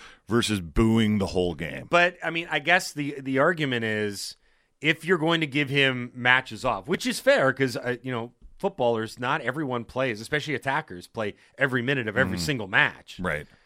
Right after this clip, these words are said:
Speaker 2: There are going to be some matches off.
Speaker 1: Do you think they're gonna have to address this at some point?
Speaker 2: I think it's crazy that they're being marketed as the Globetrotters.
Speaker 1: Yeah, that's what I mean.
Speaker 2: Yeah,
Speaker 1: Do you
Speaker 2: like,
Speaker 1: think
Speaker 2: I,
Speaker 1: they're
Speaker 2: but
Speaker 1: gonna
Speaker 2: I thought
Speaker 1: have
Speaker 2: it
Speaker 1: to
Speaker 2: was crazy
Speaker 1: address
Speaker 2: from
Speaker 1: this?
Speaker 2: day
Speaker 1: At some, have they addressed, any
Speaker 2: No.
Speaker 1: soccer fans out there, have they addressed it?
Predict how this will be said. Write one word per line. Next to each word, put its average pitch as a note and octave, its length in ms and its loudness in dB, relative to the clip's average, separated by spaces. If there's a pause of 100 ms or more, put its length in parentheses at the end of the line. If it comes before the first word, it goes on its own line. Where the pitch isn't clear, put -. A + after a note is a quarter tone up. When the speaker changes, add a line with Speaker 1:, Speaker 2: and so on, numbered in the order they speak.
(240)
Speaker 2:
There D3+ 180 6
are D#3+ 40 0
going D#3 240 2
to F3 60 -2
be E3 140 -2
some D3+ 420 -6 (200)
matches B2+ 500 -2
off. - 480 -6 (420)
Speaker 1:
Do C3+ 80 0
you D3 60 4
think A3 140 6
they're B3+ 100 6
gonna G#3+ 220 4
have C#3+ 180 4
to D#3 100 -2
address E2 360 -4
this C3 180 -6
at C3 100 -8
some B2+ 200 -6
point? G#3 300 -8 (380)
Speaker 2:
I F3+ 220 4
think C4 200 0
it's G3+ 120 -4
crazy F3 500 0
that C3 300 0
they're C3+ 180 2
being C3 340 -2
marketed A#2 400 -2
as G#2 160 -6
the G2+ 80 -10
Globetrotters. F2+ 800 -14 (920)
Speaker 1:
Yeah, E3 160 0
that's C#3+ 220 0
what C#3+ 120 2
I A#2+ 80 0
mean. C3 300 -4 (120)
Speaker 2:
Yeah, D#3 280 4
Speaker 1:
Do A2 60 -6
you A#2+ 40 4
Speaker 2:
like, C#3+ 80 2
Speaker 1:
think C3+ 100 4
Speaker 2:
I, - 40 -2
Speaker 1:
they're C3 100 6
Speaker 2:
but A#2 100 -2
Speaker 1:
gonna E3+ 60 8
Speaker 2:
I - 40 8
thought G3+ 80 10
Speaker 1:
have B2+ 80 6
Speaker 2:
it - 40 4
Speaker 1:
to B2 60 4
Speaker 2:
was A#2 40 6
crazy D3 140 8
Speaker 1:
address C#3+ 140 8
Speaker 2:
from D3 140 0
Speaker 1:
this? C#3+ 100 2
Speaker 2:
day F#2+ 80 2
Speaker 1:
At E2 100 -4
some, - 160 -2
have B2+ 180 8
they E3 140 8
addressed, E3+ 360 2
any C#3+ 200 2
Speaker 2:
No. F3 120 2
Speaker 1:
soccer B2 260 4
fans A#2+ 300 2
out A#2+ 160 4
there, B2 220 2
have A2+ 100 -4
they A2 120 0
addressed G2+ 340 -2
it? B2+ 140 -8